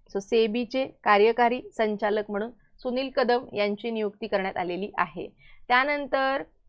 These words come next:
पुण्यामधली जी Military Institute of Technology आहे, मिलिट, तर तिचे कमांडंट म्हणून कोणाची नेमणूक करण्यात आलेली आहे, तर व्ही गणपती. So कमांडंट व्ही गणपती. आपण जसं मगाशी म्हणालो, नावं, हं,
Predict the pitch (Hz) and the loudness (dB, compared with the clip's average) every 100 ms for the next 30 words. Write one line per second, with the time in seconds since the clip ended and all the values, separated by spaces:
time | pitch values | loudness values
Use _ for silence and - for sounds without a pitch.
0 | _ 269 269 262 269 262 269 285 247 240 | _ -2 2 2 0 -2 -4 -2 0 2
1 | 247 262 285 247 240 247 254 247 247 - | 2 0 -2 -2 -4 -6 -4 0 0 -2
2 | 226 220 226 233 214 233 220 196 208 - | -6 -4 -2 0 2 4 4 2 -4 -2
3 | 233 269 277 - - - - 208 233 233 | -2 0 0 -4 -10 -14 -10 -6 -4 0
4 | 226 233 247 254 277 247 240 233 233 _ | 0 0 0 0 0 -4 -4 -6 -10 _
5 | - 220 220 254 240 226 226 226 220 214 | 0 2 2 -2 -4 -4 -4 -2 -2 -2
6 | 208 202 196 190 233 254 277 220 285 269 | 0 2 0 0 -2 -2 -2 0 2 2
7 | 233 196 - - - _ _ - 226 - | 0 0 -6 -10 -16 _ _ -8 -4 2
8 | 220 233 247 247 254 240 - _ _ _ | 4 4 2 4 4 2 -4 _ _ _
9 | _ _ _ - _ _ - - _ _ | _ _ _ -20 _ _ -20 -20 _ _
10 | _ _ _ _ _ _ 190 220 240 220 | _ _ _ _ _ _ -2 0 2 2
11 | 196 - - 156 _ _ _ _ 196 202 | 0 -4 -8 -20 _ _ _ _ -4 -2
12 | 202 202 214 202 202 220 202 196 214 285 | 0 0 2 2 2 0 0 0 -2 -4
13 | _ _ _ _ _ _ 185 185 180 196 | _ _ _ _ _ _ 0 2 4 2
14 | 233 - _ _ _ _ _ _ 220 311 | -2 -6 _ _ _ _ _ _ -16 -16